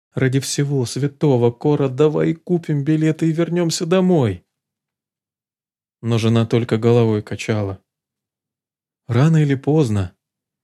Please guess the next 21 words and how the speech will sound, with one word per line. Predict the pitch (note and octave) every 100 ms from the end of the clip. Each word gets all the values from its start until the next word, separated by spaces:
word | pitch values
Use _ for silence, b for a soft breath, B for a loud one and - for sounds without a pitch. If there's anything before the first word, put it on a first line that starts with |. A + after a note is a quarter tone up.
| -
Земле | G#2+ A#2+ B2 D3
не | D#3+ D3
миновать | C#3 C#3 C3+ D3+ C#3+ -
атомной | C#3+ C#3 C3 C3 C3+
бомбы, | B2+ C#3 C#3 A2 G#2
а | G#2
здесь | G2+ C3 -
мы | A#2+
уцелеем. | A#2+ - A#2 A2+ C#3 B2+ G2+ F2+ _ _ _ _ _ _ _ _
Уцелеем, | - E3 - F3+ E3+ E3+ E3+ D3+ B2 A#2+
но | C#3
сойдем | C#3 - C#3+ C3+ D3 D3
с | B2+ -
ума». | B2+ C3+ C#3+ C#3 A2+ G2 - _ _ _ _ _ _ _ _ _ _ _ _ _ _ _
«Тик-так, | - F3+ - B2+ A#2+ B2 - - _ _ _
семь | - - A#2+ C#3+
утра, | D3 A2 G#2+ G#2+ - _
вставать | - - G#2 G2+ D#3 E3
пора», | - E3 G#2+ F2+ _ _ _ _ _
пел | A#2 G#2+
будильник. | G#2 G#2+ G2 F#2 F2+ -